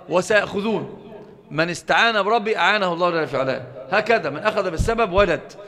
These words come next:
فهؤلاء لما استعانوا بربهم جل في علاه أعطاهم الله جل في علاه سؤلهم وما طلبوا، ولكنهم جاءوا في الآخرة لا شيء لهم. وهؤلاء مغبونون، هؤلاء القوم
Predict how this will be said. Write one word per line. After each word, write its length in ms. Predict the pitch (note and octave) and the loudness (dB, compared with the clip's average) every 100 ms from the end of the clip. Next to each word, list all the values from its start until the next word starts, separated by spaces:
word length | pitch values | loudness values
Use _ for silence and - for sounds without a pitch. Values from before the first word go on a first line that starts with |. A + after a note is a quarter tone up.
| - - | -20 -20
فهؤلاء 560 | - D3+ D#3+ A3 A3+ - | -4 0 2 0 0 -4
لما 160 | F#3+ F3+ | -6 -6
استعانوا 460 | - F3 A#3+ A3+ | -4 -4 -4 -4
بربهم 400 | F#3 E3 F#3 G3 | -4 -2 -2 -2
جل 180 | E3 D#3+ | -2 -4
في 100 | C#3 | -4
علاه 180 | F3 G3+ | -2 0
أعطاهم 520 | E3+ D3 G#3 G#3+ F3+ | -2 -2 0 0 0
الله 180 | F3 F#3 | -2 -2
جل 180 | D#3+ C#3+ | -2 -4
في 100 | C3+ | -2
علاه 260 | D#3+ F3+ - - - | 0 -2 -4 -16 -18
سؤلهم 560 | - D3 E3+ F#3+ D3 A#2+ - - | -4 2 4 4 2 -6 -14 -6
وما 280 | C#3+ D#3 D3+ | -4 -2 -2
طلبوا، 400 | F#3+ F#3+ D#3+ A#2+ B2 - - | 4 4 4 0 -10 -14 -4
ولكنهم 640 | C3+ D3+ D3 D3+ D#3+ C#3+ B2 | 0 0 0 -2 -4 -4 2
جاءوا 260 | E3+ G#3+ F3+ | 4 4 2
في 120 | D3 | -2
الآخرة 500 | D3 D3 D#3+ D#3 - - C#3 | -2 -2 0 0 -2 -8 -4
لا 120 | D#3 | -2
شيء 300 | D3+ D3 C3 | 0 -2 0
لهم. 220 | C3 A#2 - - - - | -2 -4 -14 -18 -18 -16
وهؤلاء 440 | A#2 D3 E3 G3+ - | -2 2 6 6 6
مغبونون، 800 | E3+ D#3+ D3+ D#3+ G3+ A#3 D3+ A#2 | 0 0 -2 -2 0 0 -2 -8
هؤلاء 540 | - C3+ D3 F#3 - - - - | -4 -2 2 2 2 -8 -18 -8
القوم 380 | C3 B2+ F#3 G3+ | -8 0 0 0